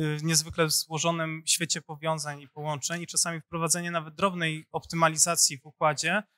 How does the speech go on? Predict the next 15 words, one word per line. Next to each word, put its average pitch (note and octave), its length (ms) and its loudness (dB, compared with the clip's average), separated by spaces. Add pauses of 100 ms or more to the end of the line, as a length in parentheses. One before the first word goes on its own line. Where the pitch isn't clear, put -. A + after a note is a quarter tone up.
(220)
e, D#3 200 4
transformuje E3 600 2
cały D#3+ 280 0
układ. C#3 480 -6 (640)
I, D3 380 4
i D#3 120 -2
nie E3 100 4
musimy E3 320 2
nawet D#3+ 220 2
myśleć D#3+ 320 -2
o D3+ 60 0
optymalizacji, D3+ 720 2
wystarczy - 420 -8 (140)
jeden D#3 220 0
przełącznik, D3 640 -2